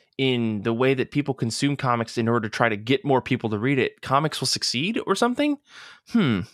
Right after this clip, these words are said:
It's an interesting concept. Maybe they'll try it. But yeah, I, I, I like that idea. I mean, I would not be against, like, spin-off thing. I mean, let me be completely real. Like, I hate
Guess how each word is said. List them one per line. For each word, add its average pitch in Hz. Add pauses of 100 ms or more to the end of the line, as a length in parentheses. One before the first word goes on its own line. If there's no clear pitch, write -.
(120)
It's 135
an 147
interesting 160
concept. 117
Maybe 127
they'll 120
try -
it. - (600)
But 127
yeah, 110
I, 165
I, 151
I 135
like 139
that 160
idea. 151
I 143
mean, 143 (100)
I 175
would 175
not 143
be 147
against, 135
like, 117 (500)
spin-off 143
thing. 131
I 143
mean, 120 (240)
let 156
me 123
be 95
completely 98
real. 101
Like, 90 (340)
I 135
hate 120